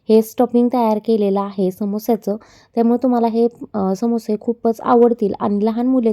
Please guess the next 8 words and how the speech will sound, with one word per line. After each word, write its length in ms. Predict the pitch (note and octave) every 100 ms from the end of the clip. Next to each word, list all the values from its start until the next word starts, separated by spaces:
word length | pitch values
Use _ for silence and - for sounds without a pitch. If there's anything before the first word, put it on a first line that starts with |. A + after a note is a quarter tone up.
| A3
तर 60 |
हे 160 | G#3 A3
वेगवेगळे 440 | A3 G3+ G#3+ A3
समोसे 380 | A#3 A3 G#3 -
बघून 300 | G#3 G#3 A3 - - - _ _
पटकन 380 | C4 B3+ - C#4+ A#4 _ _ -
संपवून 400 | A#3+ G#3 F3+ E3
टाकतील. 360 | D#3+ - D#3+